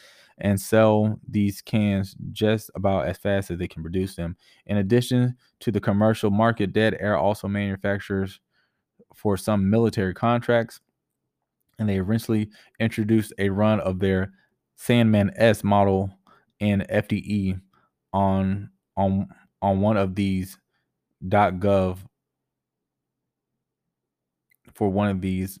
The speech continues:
dot gov customers. Unfortunately, there's a small batch of contract. Unfortunately, fortunately, oh, not unfortunately, fortunately, <laughs> there's a small batch of contract overrun cans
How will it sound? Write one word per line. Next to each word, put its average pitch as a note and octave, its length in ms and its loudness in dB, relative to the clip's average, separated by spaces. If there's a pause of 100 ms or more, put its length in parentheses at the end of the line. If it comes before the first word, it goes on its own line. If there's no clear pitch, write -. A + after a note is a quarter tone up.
(140)
dot F#2 240 0
gov F#2 260 -2
customers. E2+ 560 -8 (300)
Unfortunately, A2 640 2 (400)
there's G#2 300 4
a F#2+ 60 0
small G#2 360 2
batch G2+ 360 0
of F2 200 -8
contract. G2 720 -2 (960)
Unfortunately, G#2+ 680 -4 (380)
fortunately, A2 400 2
oh, G2 80 2
not G2 220 0
unfortunately, F2+ 440 -6
fortunately, C3+ 380 4
<laughs> B2 180 6
there's A#2+ 180 4
a A2+ 40 4
small A2 300 2
batch G2+ 320 0
of E2+ 100 -10
contract G2+ 500 -6
overrun G2+ 380 -4
cans F#2+ 380 -4